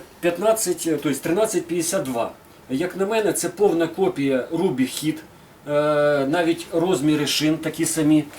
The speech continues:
Ruby Hit вже досить давно не постачається в Україну, тому, е, е, китайці вирішили, е, його, скажімо так, випускати в своєму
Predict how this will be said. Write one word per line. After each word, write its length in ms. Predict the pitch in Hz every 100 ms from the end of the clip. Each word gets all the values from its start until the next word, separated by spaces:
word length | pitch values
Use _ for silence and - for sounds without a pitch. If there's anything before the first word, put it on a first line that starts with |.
| - -
Ruby 300 | 160 208 185 -
Hit 180 | 233 -
вже 160 | 143 180
досить 340 | 190 185 170
давно 300 | 170 175 180
не 100 | 160
постачається 760 | 160 165 190 - - 214 - - 131
в 140 | 131
Україну, 340 | 135 127 120 123 - - -
тому, 200 | 175 220 220 - -
е, 60 | 156
е, 200 | 151 156 - 123 - - - - - - - 185 180 170 160 143
китайці 440 | 160 196 208 196 156
вирішили, 560 | 156 165 156 165 156 156 - - -
е, 40 | 302 294 143 277
його, 280 | - 370 330 - - - -
скажімо 340 | - 147 147 131
так, 200 | 147 156
випускати 680 | 147 135 143 156 175 170 151
в 60 |
своєму 500 | - 151 156 147 135